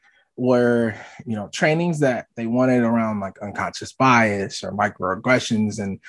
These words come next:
and not that those things aren't important, but really the heart of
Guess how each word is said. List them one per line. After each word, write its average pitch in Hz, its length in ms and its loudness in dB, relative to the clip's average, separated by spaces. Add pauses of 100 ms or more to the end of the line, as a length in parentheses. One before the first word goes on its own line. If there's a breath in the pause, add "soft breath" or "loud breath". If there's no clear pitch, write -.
(360 loud breath)
and 123 100 8
not 135 180 6
that 139 100 6
those 127 240 4
things 117 360 4
aren't 120 220 2
important, 107 560 -2 (460)
but 120 180 0
really 160 320 4
the 120 160 2
heart 139 300 6
of 120 360 2